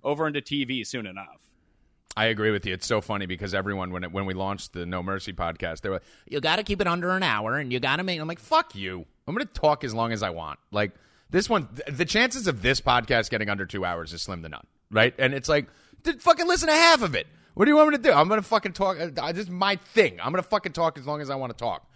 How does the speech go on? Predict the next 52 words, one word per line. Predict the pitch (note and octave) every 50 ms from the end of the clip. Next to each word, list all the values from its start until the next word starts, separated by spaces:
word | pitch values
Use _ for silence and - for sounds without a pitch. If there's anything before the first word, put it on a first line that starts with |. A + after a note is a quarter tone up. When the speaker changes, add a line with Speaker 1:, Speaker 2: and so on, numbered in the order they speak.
| _ _ _ - - - -
Speaker 2:
So, | - G2+ A2 G#2 G2 F#2+ -
yeah, | - A2 F#2 A2
I | A#2 C3
don't | C3 A#2+
believe | G2+ G#2+ G#2 G#2 G2 F2
in | F2+ F2
that | F2 E2 D#2+ -
thing. | - F2+ F2 E2
If | E2+ -
you | G#2+ A2+
look | C#3+ - B2+
at | C#3
most | A2 B2+ C3+ B2+ - A2+
of |
the | F#2+ -
top | - - A#2+ C3 - -
podca-, | A#2 G2+ E2 E2 E2+ - - F#2+
Joe | - B2+ D#3
Rogan, | C3+ B2 C3 D#3 C3+ A2+ F2+ F#2 - - - - - _ _ - - -
fucking | - D#3 - B2+ A#2
three | - D3 D3+ D3+
and | C#3+ C3+
a |
half | C3+ C#3+ C3+ -
hours | D3 D3 C#3+ B2 F#2+ F2 E2
every | G2 F2 F#2
podcast | F2 - G2+ F#2+ F2+ - G2+ F2+ E2 -
he | - E2
does. | E2+ F2+ D#2 C#2+ -
So | - D#2+
I | D#2+ F2+
think | - G#2+ F#2
that's | - F#2 E2 -
a |
little | E2 F2+ G#2 G2 F2
bit | F2+ E2+
of | D#2+ D#2
a |
myth. | D2 D2+ D2 D2 - _ _ _ _ _ _ _ _ _ _
But | - G2+ F#2 F2 _ _ _ _ _ _
board | - D3 D#3 E3
of | E3
directors | C#3 C#3+ D3+ D#3 D#3 - D#3+ C3+ C#3+
at | A#2+
fantasy | - - D#3+ D3+ D3 D3 - - D3+
national | C#3+ C#3+ C#3+ D3 C#3+ - D3+ C#3+ C3+ B2
dot | C3+ A#2+ G#2+ - -
com, | - D#3 D#3 D#3 D#3 D#3 D#3 D3+
Golf | - C#3 A#2+ A#2 - -
Digest | - C#3+ C#3 D3 D3+ C#3+ - D3+ D3 C#3 -
contributor. | - A#2+ G#2+ - - E3 D3 D#3 D#3 D3+ D3 D3 - - - - - - - _ - -
Uh, | G#2+ A2 G2+